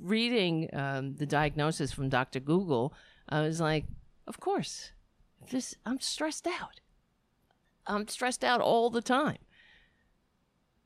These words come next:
I can't relax." You know, what do I, uh, uh, every single day, um, I have a knot in my stomach about this, about everything that's going on. It, it's,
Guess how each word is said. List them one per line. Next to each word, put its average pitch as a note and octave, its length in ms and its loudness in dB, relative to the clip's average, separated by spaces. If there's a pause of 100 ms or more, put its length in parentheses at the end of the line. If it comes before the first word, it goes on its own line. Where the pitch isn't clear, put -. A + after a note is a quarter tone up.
(160)
I F#3 120 4
can't A#3+ 360 -2
relax." G#3+ 800 -2 (680)
You G3 160 -2
know, F#3 160 2
what E3 220 0
do A#3+ 140 0
I, A#3+ 260 0
uh, G3 200 0
uh, F#3+ 120 -8 (180)
every B3+ 300 -4
single A#3+ 400 -2
day, G3+ 500 0
um, E3 320 2 (720)
I F#3 200 2
have F#3+ 220 2
a F#3 60 4
knot D#3+ 420 4
in F#3 200 4
my E3+ 140 2
stomach - 680 -2 (180)
about E3 640 2 (1120)
this, - 380 -4 (600)
about G3 460 -6
everything C4 340 -2
that's C#3+ 160 -2
going G3 320 2
on. A#3+ 340 -2
It, F#3 260 0
it's, - 260 -4